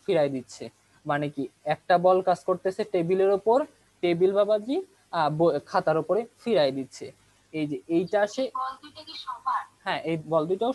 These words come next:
Speaker 1: সমান। ওকে, বুঝতে পারছো? আচ্ছা, এই বল দুইটাও সমান এবং একইভাবে বিপরীতমুখী, আহ, আহ, সমান এবং বিপরীতমুখী, তার কারণে আর কিন্তু এটা কিন্তু, আহ,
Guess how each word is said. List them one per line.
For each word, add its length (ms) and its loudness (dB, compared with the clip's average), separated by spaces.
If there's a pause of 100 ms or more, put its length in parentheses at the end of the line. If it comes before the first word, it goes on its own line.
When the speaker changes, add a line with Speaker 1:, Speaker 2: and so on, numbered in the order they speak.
Speaker 1:
সমান। 260 -6 (2500)
ওকে, 220 -6 (180)
বুঝতে 220 -12
পারছো? 240 -10 (1000)
আচ্ছা, 220 -8 (360)
এই 80 -2 (100)
বল 120 6 (100)
দুইটাও 240 2 (140)
সমান 280 2 (300)
এবং 120 0 (180)
একইভাবে 440 -4 (260)
বিপরীতমুখী, 720 0
আহ, 640 -10
আহ, 100 -2 (140)
সমান 300 0 (140)
এবং 140 0 (160)
বিপরীতমুখী, 680 -4 (360)
তার 240 2
কারণে 400 -2 (1300)
আর 80 4 (160)
কিন্তু 220 -4 (180)
এটা 180 0
কিন্তু, 140 -2 (180)
আহ, 200 2